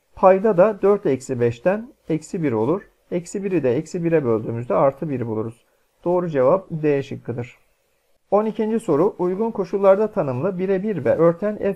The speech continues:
ve g fonksiyonları veriliyor. Olduğuna göre F dört kaçtır denmiş. Şurayı düzenleyelim arkadaşlar. Şöyle olacak. G'nin tersi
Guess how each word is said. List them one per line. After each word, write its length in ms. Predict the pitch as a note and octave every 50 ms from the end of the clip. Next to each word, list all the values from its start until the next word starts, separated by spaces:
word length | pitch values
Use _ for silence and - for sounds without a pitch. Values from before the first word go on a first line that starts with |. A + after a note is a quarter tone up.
| - -
ve 140 | D3+ F3 G3
g 220 | F3+ F#3+ F#3 F#3+
fonksiyonları 640 | F#3+ F#3+ F3 D#3 D3+ - - C#3+ B2+ B2+ D3+ F#3 F3+ D#3+
veriliyor. 600 | D#3 C#3+ B2+ A#2 A2 G#2+ A#2+ D3 G3 - - _ _ _ _ _ _ _ _ _ _ _ _ -
Olduğuna 460 | F3+ F3+ F3+ F#3 G3+ G#3 G#3 A3 G3+
göre 360 | E3 B2+ A#2+ A#2+ - - F#3+
F 140 | F#3 - -
dört 300 | F3 G3 A3 G#3+ - -
kaçtır 460 | - G3 F3 F3 - - B2 A#2 A2
denmiş. 440 | G#2+ G#2+ G#2 G#2 A2 - - - - _ _ _ _ _ _ - _ _ _
Şurayı 380 | - - G3 G#3 G#3+ G#3+ G#3+
düzenleyelim 560 | F3 F3+ F#3 G3+ G3+ G3+ G3+ G3 G3+ G3 D#3 B2+
arkadaşlar. 500 | A#2 A2+ - C3 A#2 B2 - F#3+ G3+ G3+
Şöyle 300 | - - F#3+ E3+ D3 C3
olacak. 400 | A#2+ A#2 A#2+ D3 F3+ G#3 - - - - E3+ E3
G'nin 440 | - F#3 F3+ F3+ F3+ F3+ F#3 G3+ G#3
tersi 720 | - - - - D#3+ C3 A#2+ A2 A#2 - - D3+ E3+ G#3